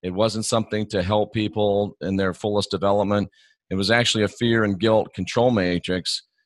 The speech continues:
So longer than I should have, but I finally came out and began to do, uh, um, impartial research within the Bible at first. I went back to the original languages, the Hebrew of the Old Testament,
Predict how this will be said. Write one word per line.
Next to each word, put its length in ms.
So 600
longer 360
than 160
I 140
should 260
have, 200
but 100
I 80
finally 440
came 280
out 300
and 400
began 400
to 380
do, 380
uh, 160
um, 680
impartial 880
research 800
within 360
the 80
Bible 420
at 140
first. 300
I 20
went 160
back 200
to 60
the 100
original 340
languages, 540
the 100
Hebrew 340
of 80
the 120
Old 180
Testament, 480